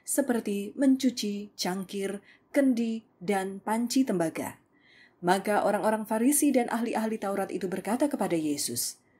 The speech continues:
"Murid-muridmu tidak mengikuti tradisi nenek moyang kita. Mereka makan dengan tangan yang tidak bersih. Mengapa mereka melakukannya?" Yesus menjawab, "Kamu semua munafik.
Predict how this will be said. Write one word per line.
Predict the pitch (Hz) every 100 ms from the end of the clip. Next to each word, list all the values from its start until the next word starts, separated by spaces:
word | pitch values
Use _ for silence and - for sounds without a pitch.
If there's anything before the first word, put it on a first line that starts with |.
| _ _ _ _
"Murid-muridmu | 196 302 320 311 320 311 339
tidak | 349 269 247
mengikuti | 262 262 302 311 302
tradisi | 247 247 226 285 - 254
nenek | 240 220
moyang | 214 220 214
kita. | 233 294 247 160 - _ - _ 180
Mereka | 208 208
makan | 233 254 294
dengan | 262 254 254
tangan | 269 302
yang | 294 285
tidak | 269 269
bersih. | 233 381 - 220 - _ _ _
Mengapa | 269 440 453
mereka | 269 220 208
melakukannya?" | 202 196 180 175 160 143 120 - _ _ _ _ _
Yesus | 170 196 220 233 -
menjawab, | 220 214 214 262 165 - _ _ _ _ _ _ _ -
"Kamu | 202 226 269 294
semua | 277 262 254
munafik. | 240 240 311 247 -